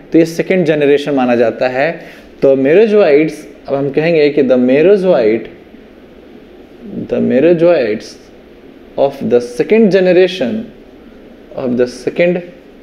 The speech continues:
generation are termed as, are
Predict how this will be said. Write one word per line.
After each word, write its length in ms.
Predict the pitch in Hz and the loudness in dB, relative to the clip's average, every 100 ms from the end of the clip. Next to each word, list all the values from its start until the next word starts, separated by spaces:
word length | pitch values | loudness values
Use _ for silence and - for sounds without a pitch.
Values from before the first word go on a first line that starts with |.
| - | -4
generation 800 | 131 147 156 175 180 - 120 113 120 - - - - - - - - - - - - - - - - - - - - - - - - - | -2 2 2 2 0 -6 -6 -8 -10 -16 -20 -20 -20 -20 -20 -20 -20 -20 -20 -20 -20 -20 -20 -20 -20 -20 -20 -20 -20 -20 -20 -20 -20 -8
are 340 | 139 131 131 135 - - - - - | -4 -2 -2 -4 -8 -18 -20 -18 -4
termed 480 | 185 190 196 196 - | -2 2 2 2 0
as, 340 | 139 123 120 117 - - - - - - - - - - | 2 2 0 -2 -12 -20 -20 -20 -20 -20 -20 -20 -20 -10
are 120 | 127 | -8